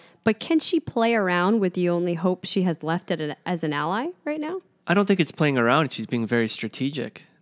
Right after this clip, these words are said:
Speaker 2: There's no play here. Even if he didn't say he was gonna give her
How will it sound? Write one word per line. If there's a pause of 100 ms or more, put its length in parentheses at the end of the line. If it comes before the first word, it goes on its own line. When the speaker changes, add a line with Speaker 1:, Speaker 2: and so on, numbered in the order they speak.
(120)
Speaker 2:
There's
no
play
here. (240)
Even
if
he
didn't
say
he
was
gonna (260)
give
her